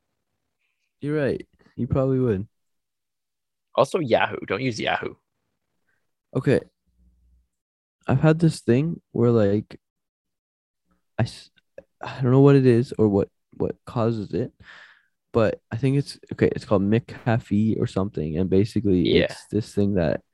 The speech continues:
Speaker 1: it's, it's not a virus, but it's, like, supposed to be, like, a safe search thing, but when it's activated,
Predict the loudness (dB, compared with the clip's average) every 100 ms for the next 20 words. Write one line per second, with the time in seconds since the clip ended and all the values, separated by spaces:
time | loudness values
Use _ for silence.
0 | _ -12 -12 -14 -10 0 4 4 4 4
1 | 2 0 -2 0 2 2 -4 -6 -12 -4
2 | -4 -2 -4 -4 -2 0 0 -2 -4 0
3 | 0 -2 -6 -8 -8 -6 -4 -6 -10 -20
4 | -20 -20 _ -2 2 0 0 0 2 2
5 | 2 2